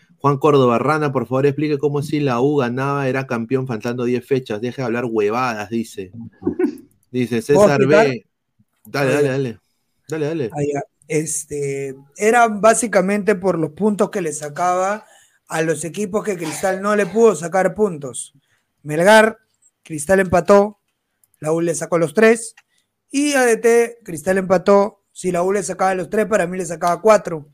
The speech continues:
Speaker 2: Entonces, eh,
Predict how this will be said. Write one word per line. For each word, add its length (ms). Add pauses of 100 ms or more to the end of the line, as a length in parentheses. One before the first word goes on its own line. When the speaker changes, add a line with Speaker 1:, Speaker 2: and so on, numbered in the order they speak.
(720)
Speaker 2:
Entonces, 840
eh, 800